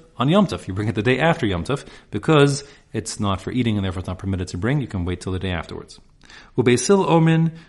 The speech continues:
Beis Hillel say no, it's all permitted. Mevi'in shlamim va'olos, you can bring both the shlamim, because it's gotta be brought on the day, um, and it's for eating, as well as the ola, 'cause also brought on the day.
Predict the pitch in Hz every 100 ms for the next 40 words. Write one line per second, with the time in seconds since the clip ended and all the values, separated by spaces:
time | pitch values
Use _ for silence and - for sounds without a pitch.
0 | - 110 - 131 123 - 95 117 143 110
1 | - 110 104 104 127 143 143 - - -
2 | 104 110 113 101 - 127 131 127 101 101
3 | 143 160 - 107 104 104 107 117 98 -
4 | 120 120 101 92 - - _ _ _ _
5 | _ - - _ 107 120 101 95 - -
6 | - _ - 110 98 104 98 98 98 92
7 | 104 120 165 - - - - 104 98 95
8 | 98 92 135 185 170 120 170 190 151 135
9 | 107 - 135 139 113 101 110 98 90 92
10 | 151